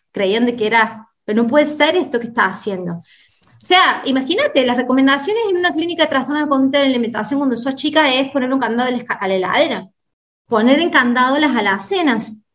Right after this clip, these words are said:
para que la nube no arrasara con todo. Esa es una de las estrategias, ¿no? Esto de que si pierde el control con esa comida, córtale todo acceso a esa comida como si funcionara eso, ¿no?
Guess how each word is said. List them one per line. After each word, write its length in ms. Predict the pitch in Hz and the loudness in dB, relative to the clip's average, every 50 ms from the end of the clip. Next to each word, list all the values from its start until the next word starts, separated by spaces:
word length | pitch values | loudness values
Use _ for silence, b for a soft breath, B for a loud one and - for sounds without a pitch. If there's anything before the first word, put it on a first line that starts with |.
| _ _ _ _ _ _ _ _ _ _ - | _ _ _ _ _ _ _ _ _ _ -4
para 220 | 233 226 208 208 | -2 -2 -2 0
que 240 | - 226 214 208 202 | 0 0 0 2 0
la 120 | 202 202 | -2 0
nube 220 | 208 220 240 269 277 | 0 0 2 2 4
no 80 | 285 | 2
arrasara 480 | 294 285 269 220 220 - - 269 247 247 | 2 2 2 -2 -2 -2 -4 -4 -4 -2
con 180 | 247 220 220 220 | -4 -4 -4 0
todo. 320 | 339 415 480 440 370 262 | 0 2 4 4 4 4
Esa 160 | 233 285 - | 4 2 4
es 60 | - | 4
una 200 | 370 359 359 359 | 4 4 4 4
de 60 | 339 339 | 2 2
las 140 | 269 254 | 2 0
estrategias, 720 | 247 240 - 233 196 208 208 359 415 480 - - 294 233 226 | 0 -2 -2 -2 -2 -2 2 4 4 4 4 2 -2 0 0
¿no? 200 | 233 247 277 285 | 2 2 2 2
Esto 280 | 269 277 285 277 - 302 | 2 0 -2 -2 -4 -4
de 160 | 269 240 233 | -2 -4 -4
que 340 | - 233 214 190 - B B B B B _ _ | -2 -2 -4 -4 -4 B B B B B _ _
si 160 | - - 226 | -10 -8 -4
pierde 240 | 233 277 302 320 349 | 0 2 2 2 2
el 40 | - | 0
control 240 | 302 269 277 294 - | 0 0 0 0 0
con 140 | 294 269 | 0 0
esa 180 | 277 277 302 302 | 0 0 -2 -4
comida, 640 | - 254 226 226 240 269 285 330 349 311 - - _ _ _ _ _ - | -2 -2 -2 0 0 2 2 2 2 0 -2 -10 _ _ _ _ _ 0
córtale 460 | - - 208 214 - 311 320 330 - | 2 2 2 4 2 0 2 0 0
todo 240 | - 330 349 359 339 | -2 -2 0 2 2
acceso 380 | 311 - - - 311 302 302 | 2 2 0 -4 -6 -6 -6
a 60 | 311 | -8
esa 160 | 269 302 302 - | -8 -8 -8 -2
comida 360 | 240 233 233 269 349 392 247 | -2 0 0 2 0 0 -2
como 140 | 214 214 185 | -2 -6 -6
si 100 | - - | -6 -10
funcionara 840 | - - 214 202 175 214 214 196 190 240 339 392 392 349 302 254 | -8 -6 -4 -4 -4 0 0 0 2 2 2 2 2 2 0 0
eso, 360 | 233 226 220 220 226 220 208 185 | 0 0 -2 -4 -4 -8 -10 -8
¿no? 340 | 190 208 240 302 370 - | -4 -2 -2 -2 -2 -4